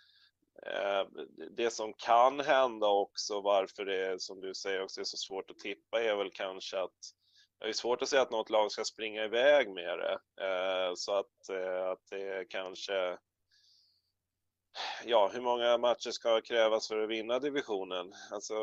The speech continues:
jag tror knappast att hundra lär behövas igen. Alltså, kanske nittiofem någonting, nittiotvå, nittiofem, och det kan bli betydligt jämnare att lagen slår varandra, så.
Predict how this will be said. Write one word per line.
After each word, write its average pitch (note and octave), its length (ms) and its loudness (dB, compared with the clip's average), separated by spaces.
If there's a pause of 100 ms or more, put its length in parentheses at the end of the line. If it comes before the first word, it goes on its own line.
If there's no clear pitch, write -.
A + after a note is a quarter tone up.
(200)
jag G#2+ 200 0
tror A2 200 -8
knappast A#2 440 -4
att B2 140 -4
hundra B2+ 500 -2
lär A#2+ 180 6
behövas G#2 580 2
igen. G2 460 2
Alltså, G2 280 -6
kanske G#2 400 -6
nittiofem G2+ 800 -6
någonting, G2 800 -6
nittiotvå, G2+ 560 -8
nittiofem, F#2+ 760 -4
och G2 100 -6
det G2+ 260 0
kan G2+ 260 -8
bli A2 260 -2
betydligt G#2 560 -6
jämnare G2 520 0
att F#2+ 100 -4
lagen F#2+ 500 -2
slår F#2+ 420 -2
varandra, F#2 840 -2
så. F#2 580 -4